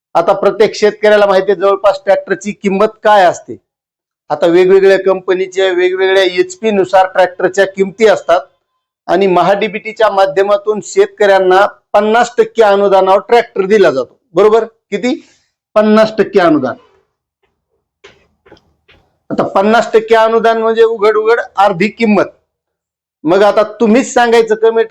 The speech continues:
करून की कोणत्या कंपनीच्या किती एचपीच्या ट्रॅक्टरची किंमत किती असते. आता यामध्ये, अ, अनुदानामध्ये समजा एचपी नुसार थोडा कमी जास्त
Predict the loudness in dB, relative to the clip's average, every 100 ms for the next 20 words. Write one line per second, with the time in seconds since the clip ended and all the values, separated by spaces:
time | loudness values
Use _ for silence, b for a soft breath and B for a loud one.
0 | 0 2 2 0 _ _ _ -12 -12 -2
1 | 0 0 0 0 0 0 -2 0 0 0
2 | 0 0 0 -6 -10 -6 -2 -4 -4 -10
3 | 0 0 2 0 0 -4 -8 -8 -6 -4
4 | 0 0 -2 -6 -2 0 0 -2 -14 -16
5 | _ _ _ _ _ _ _ _ -6 0
6 | 2 4 2 2 0 2 2 0 -4 _
7 | _ _ _ -4 0 2 0 0 0 0
8 | 0 0 2 0 -2 -6 -6 -6 -14 -16
9 | -12 -8 -4 -4 0 -2 0 0 2 0
10 | 0